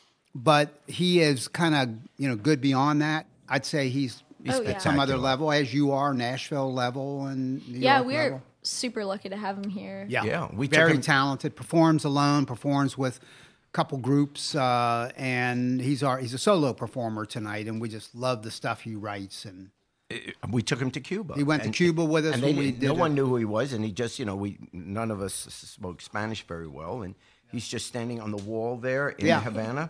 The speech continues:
Speaker 1: Yeah, yeah.
Speaker 3: And, uh,
Speaker 1: Malecon, the, the flood wall in, uh, Havana. Yeah.
Speaker 3: And he just, on a Friday evening, just started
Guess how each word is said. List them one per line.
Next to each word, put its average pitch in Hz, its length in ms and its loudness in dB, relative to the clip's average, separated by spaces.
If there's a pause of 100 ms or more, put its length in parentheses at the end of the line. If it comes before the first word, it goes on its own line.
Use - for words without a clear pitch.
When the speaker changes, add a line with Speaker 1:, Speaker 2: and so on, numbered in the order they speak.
Speaker 1:
Yeah, 151 180 -4
yeah. 135 240 -4 (120)
Speaker 3:
And, 110 280 4
uh, 147 100 6
Speaker 1:
Malecon, 143 480 2
the, 123 240 0
the 117 100 -6
flood 147 260 2
wall 139 420 2
in, 120 320 0
uh, 113 260 -2
Havana. 120 540 -8
Yeah. 127 160 -12
Speaker 3:
And 147 100 -2
he 135 80 -2
just, 139 260 -4
on 131 160 0
a 120 100 0
Friday 123 440 2
evening, 135 540 -4
just 113 240 -8
started 113 380 -2